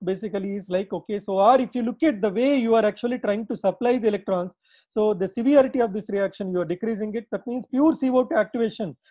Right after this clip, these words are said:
is not a feasible thing. Then the C O two in the presence of, say, for example, acidic medium, you have two electron transfer to formic acid. Okay, better compared to that, you have, say, for example, four electron reduction to formaldehyde. Okay, so then when compared to that, you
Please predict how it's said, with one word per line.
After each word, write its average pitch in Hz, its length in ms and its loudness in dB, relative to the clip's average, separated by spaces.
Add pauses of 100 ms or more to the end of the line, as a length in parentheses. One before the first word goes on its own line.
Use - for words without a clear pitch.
is 226 160 -4
not 220 180 -2
a 240 60 -4
feasible 202 440 -6
thing. 139 240 -10
Then 214 160 -6
the 254 80 -4
C 262 200 -2
O 285 140 4
two 277 240 0
in 220 100 -2
the 240 80 -2
presence 233 360 -8
of, 220 140 -6
say, 220 220 -4
for 214 100 -6
example, 190 440 -6
acidic 180 340 -6
medium, 202 360 -6
you 180 120 -4
have 185 180 -2
two 240 120 -4
electron 240 360 -2
transfer 214 480 -2 (340)
to 214 60 -2
formic 220 400 2
acid. 185 380 0
Okay, 170 220 -4
better 180 280 -4
compared 240 480 2
to 262 80 -2
that, 185 320 2
you 180 220 -8
have, 196 140 0
say, 208 180 -2
for 208 100 -6
example, 170 400 -4
four 233 200 4
electron 214 340 0
reduction 175 500 -2 (360)
to 214 100 -4
formaldehyde. 190 800 2
Okay, 170 280 -4
so 185 220 -8
then 175 200 -4
when 170 200 -6
compared 247 420 2
to 254 100 -2
that, 202 300 2
you 185 160 -6